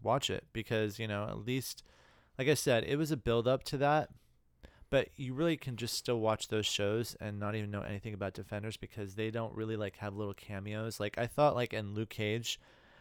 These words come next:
at the very end, because she said he was getting sent to prison, she said, "I know a lawyer." That's what she said, Claire. And then I thought near the end of it, he'd probably be sitting somewhere and you'd see Matt Murdock come in and he goes, "Hi."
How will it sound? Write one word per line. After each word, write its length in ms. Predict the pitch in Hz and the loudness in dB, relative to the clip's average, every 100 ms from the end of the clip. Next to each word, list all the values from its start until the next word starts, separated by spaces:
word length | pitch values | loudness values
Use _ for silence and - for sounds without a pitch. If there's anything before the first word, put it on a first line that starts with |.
| - | -6
at 120 | 117 | -4
the 60 | 110 | 2
very 300 | 113 117 - | 4 4 2
end, 260 | 110 117 | -2 -2
because 280 | 110 - 107 | -4 -4 -2
she 220 | - 113 | -2 -4
said 380 | 104 - 110 110 - | -6 0 0 0 -8
he 120 | - | -4
was 160 | 113 98 _ | -4 -4 _
getting 340 | 127 104 - - | -6 -4 -8 -8
sent 260 | - 113 | -2 -2
to 60 | - | -2
prison, 420 | - 117 104 101 | 0 2 2 -4
she 200 | 98 - | -6 -6
said, 240 | 107 113 104 | -4 -2 -2
"I 80 | |
know 180 | 104 113 | 0 0
a 40 | 101 | 2
lawyer." 420 | 107 110 92 87 - - _ - | 4 4 2 -4 -12 -20 _ 0
That's 240 | 110 - | 0 0
what 80 | 113 | -4
she 140 | - 104 | -4 -6
said, 400 | - 107 120 127 - - - - - | -2 0 -2 -4 -18 -20 -20 -20 -20
Claire. 360 | - 117 117 131 - - - _ | -4 2 2 2 -4 -20 -20 _
And 120 | 120 | 0
then 80 | 127 | 2
I 60 | 131 | 2
thought 180 | 143 127 | 2 2
near 100 | 117 | 0
the 80 | 117 | 2
end 100 | 117 | 0
of 80 | |
it, 80 | 110 | -2
he'd 120 | 110 107 | -4 2
probably 160 | 117 | 2
be 60 | 104 | 2
sitting 280 | - 120 113 | -4 -4 -4
somewhere 300 | - 113 107 | -4 -2 -2
and 80 | 104 | -2
you'd 80 | 101 | -4
see 140 | 120 | -4
Matt 260 | 107 110 - | 0 0 0
Murdock 300 | 107 107 95 | 0 0 -2
come 200 | - 101 | -6 -4
in 80 | 104 | -4
and 80 | 98 | -4
he 60 | |
goes, 200 | 98 95 | -2 -2
"Hi." 360 | - 104 87 | 2 2 2